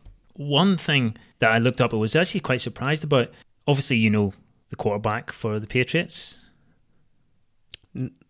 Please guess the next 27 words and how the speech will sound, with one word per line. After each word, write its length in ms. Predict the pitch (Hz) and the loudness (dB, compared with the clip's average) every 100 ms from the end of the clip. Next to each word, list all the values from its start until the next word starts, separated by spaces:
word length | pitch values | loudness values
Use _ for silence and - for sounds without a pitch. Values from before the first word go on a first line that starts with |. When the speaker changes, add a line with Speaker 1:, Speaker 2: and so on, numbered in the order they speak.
| _ | _
Speaker 2:
is 140 | 123 123 | 0 2
he 80 | |
a 20 | 110 | 4
new 200 | 120 135 | 6 6
guy? 300 | 175 247 262 - _ _ _ - | 6 4 2 -8 _ _ _ -8
Speaker 1:
Yeah, 200 | 107 104 | -2 0
very, 260 | 101 127 120 | 4 4 6
Speaker 2:
Young 160 | 127 | 6
Speaker 1:
very 80 | 143 | 6
Speaker 2:
fella? 300 | 127 160 254 | 6 8 6
Speaker 1:
new. 60 | 262 - | 4 2
Yes, 220 | 127 120 | 2 2
so 200 | - 135 | 0 4
Speaker 2:
Yeah. 60 | 131 | 6
Speaker 1:
Tom 180 | 170 160 | 6 6
Brady, 480 | 123 120 185 233 - _ _ _ _ - | 6 6 6 2 -8 _ _ _ _ 0
Patriots 280 | 147 135 - | 2 2 0
quarterback, 540 | 139 131 147 160 - _ _ _ _ - | 2 2 0 -2 -8 _ _ _ _ 2
the 60 | |
most 140 | 156 147 | 2 2
successful 420 | 147 143 139 139 | 0 2 2 2
quarterback 320 | - 139 127 | 0 2 0
of 80 | 123 | 2
all 100 | 127 | 0
time 280 | 127 131 127 | 0 0 0
and 100 | 117 | 0
arguably 840 | 117 123 123 131 120 127 135 139 | 0 0 2 0 0 2 2 0